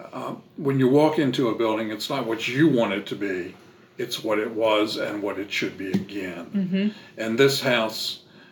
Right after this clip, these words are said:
Speaker 1: part-, in particular, has so many clues left. We're very lucky that in the eighteen nineties, the college hired some pretty lazy carpenters. And they covered up more than they tore out.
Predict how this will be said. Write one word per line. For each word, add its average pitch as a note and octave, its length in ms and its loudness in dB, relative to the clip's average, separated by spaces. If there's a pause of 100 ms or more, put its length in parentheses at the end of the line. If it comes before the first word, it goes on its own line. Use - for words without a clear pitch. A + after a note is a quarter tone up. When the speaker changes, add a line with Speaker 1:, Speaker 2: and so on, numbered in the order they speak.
(140)
Speaker 1:
part-, - 340 -6
in C3 180 2
particular, A#2+ 1000 2
has - 260 -8
so D#3 260 2
many C3 200 2
clues C3 500 2
left. G2+ 320 -4
We're C3+ 200 0
very E3 300 4
lucky C3 300 2
that A2+ 200 0
in G#2+ 120 -6
the G#2+ 80 -4
eighteen A#2 400 -2
nineties, A2 520 -6 (420)
the - 100 -8
college C3+ 560 -2
hired B2 380 -6
some - 160 -8
pretty D3+ 300 -2
lazy A2 500 -6
carpenters. - 800 -8 (1300)
And C#3+ 140 4
they C3 120 4
covered F3+ 460 6
up E3+ 300 2
more D3 200 4
than C#3 200 0
they A#2 140 4
tore B2+ 400 2
out. A#2 240 2